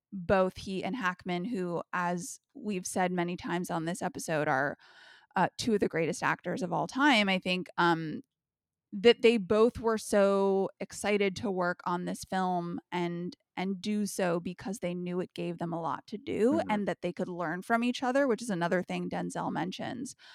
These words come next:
Speaker 1: um, that there were scenes that he got to just watch Hackman and just, like,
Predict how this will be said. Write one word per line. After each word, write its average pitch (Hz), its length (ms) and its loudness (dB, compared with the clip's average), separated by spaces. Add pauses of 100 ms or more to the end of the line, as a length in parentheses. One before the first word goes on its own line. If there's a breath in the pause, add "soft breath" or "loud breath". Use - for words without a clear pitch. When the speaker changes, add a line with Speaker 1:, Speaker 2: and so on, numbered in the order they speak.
(320 soft breath)
Speaker 1:
um, 175 380 4 (100)
that 196 160 -2
there 202 160 4
were 202 140 2
scenes 285 400 4
that 220 120 4
he 240 140 -2
got 208 220 4
to 226 120 -2
just 208 240 -2
watch 180 540 2 (100)
Hackman - 500 -6 (100)
and 190 200 0
just, - 280 -4
like, 175 340 0